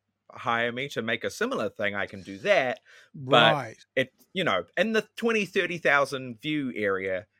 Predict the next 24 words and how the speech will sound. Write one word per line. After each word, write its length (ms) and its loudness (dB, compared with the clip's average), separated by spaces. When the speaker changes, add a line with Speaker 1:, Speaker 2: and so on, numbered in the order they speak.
Speaker 1:
it's 220 -4
not 340 2
enough 460 -2
money 400 -2
to, 400 -2
um, 560 -8
you 100 -8
know, 140 -8
to 80 -10
keep 200 -10
doing 240 -2
it. 100 -12
Like, 180 0
it's 220 -4
good 200 0
numbers 320 -2
for 140 -6
New 160 -6
Zealand, 400 0
and 120 -4
that's 180 -6
great. 280 4
And 120 0
it, 260 -6